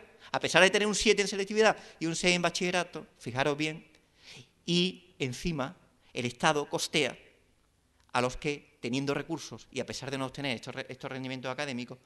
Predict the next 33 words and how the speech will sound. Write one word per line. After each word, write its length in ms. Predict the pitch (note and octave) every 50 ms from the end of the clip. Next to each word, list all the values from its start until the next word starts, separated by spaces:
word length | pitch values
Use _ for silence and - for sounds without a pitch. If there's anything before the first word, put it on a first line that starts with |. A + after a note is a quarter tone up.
| _ _
pueden 320 | - C#3 B2+ B2+ C3 C3+ - - _ _ -
estudiar 560 | - A#2 - - G#2+ G#2 A2+ A#2 A#2+ A#2+ - -
en 100 | - A2+
la 80 | A2
universidad. 480 | G#2+ G#2+ A2 G2 F#2+ - G#2 F#2+ F#2+ - _ _
Y 80 | - D#3
esto 200 | E3+ E3+ - F3+
ocurre, 400 | D#3+ - D#3+ D3+ D3 D#3 D#3 E3 _ - -
esto 180 | - D3 - -
está 220 | D#3 - - D3+
ocurriendo 500 | C#3+ C#3+ B2+ B2 C3+ C#3 C3+ C#3 C#3 C3+ - - - -
ahora 220 | - B2+ B2 C3 C3
mismo 380 | C3 B2+ B2 B2+ B2+ C3+ C3+ - - - - -
en 200 | - D#3 D3 C#3+
Andalucía 600 | D3 C#3 C3+ B2+ B2 A#2+ - C3+ B2+ C3 C3+ C3 C3+ - - - _ _ _ _
y 220 | - B2+ B2+ B2+ B2+
en 80 | B2
España. 580 | B2 A#2 - - - C3+ B2+ A#2 G2+ F#2+ G2 - _ _ _ _ _ _ _ _ - _ _ -
Pero 140 | - D3
está 180 | D3 - - F#3+
en 120 | G#3 A3
la 140 | A3 G#3+ G3
reforma 360 | - - - - F3 F3 G3
de 80 | G#3+ G#3+
las 100 | F#3+ E3+
pensiones. 840 | - - C#3 A#2+ A#2 - - F#3 G#3+ F#3+ D3 A2+ F#2+ - - - - _ _ _ - - - - -
La 120 | - C#3+
reforma 340 | C3+ C3+ B2+ D#3 F3+ G#3 A3+
de 60 | A3+
las 120 | G#3+ G3 F#3
pensiones, 640 | - F#3 D#3+ D#3 - - G3 F#3+ F#3 E3+ F3+ G3+ - - - - - _
que 240 | - - D3 E3 G3
es, 200 | G#3 G3+ - -